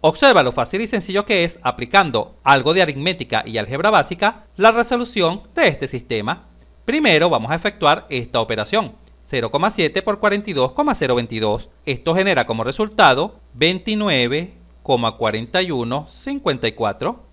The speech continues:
Por supuesto, como el orden de los factores no altera el producto, escribir flujo másico dos por ciento ochenta y ocho coma cuarenta y cuatro es lo mismo que escribir ciento ochenta y ocho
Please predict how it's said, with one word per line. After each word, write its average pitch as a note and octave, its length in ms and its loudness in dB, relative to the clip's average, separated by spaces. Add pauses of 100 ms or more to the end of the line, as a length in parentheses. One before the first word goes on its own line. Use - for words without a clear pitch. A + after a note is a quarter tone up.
(100)
Por E3+ 140 6
supuesto, G3+ 480 2
como B2 180 -2
el A#2 100 0
orden A#2+ 200 -2
de G#3 100 0
los G3+ 120 0
factores E3+ 360 -2
no A#2 80 -4
altera B2+ 280 -2
el E3 60 -6
producto, F3 680 -4
escribir C#3+ 480 0
flujo B2 260 -6
másico F3 340 -2
dos F3+ 160 4
por A#2 140 -2
ciento A2+ 240 -6
ochenta F3+ 260 -6
y F#3 40 0
ocho F3 180 -4
coma G#2+ 200 -6
cuarenta C3 260 -4
y G3+ 40 -8
cuatro D#3+ 440 2 (180)
es A2 160 -6
lo A#2 100 -2
mismo C#3 280 -4
que F3 80 -2
escribir D3+ 440 -2
ciento G#2+ 460 -8
ochenta D3+ 340 -8
y D#3 80 -2
ocho D#3 440 -4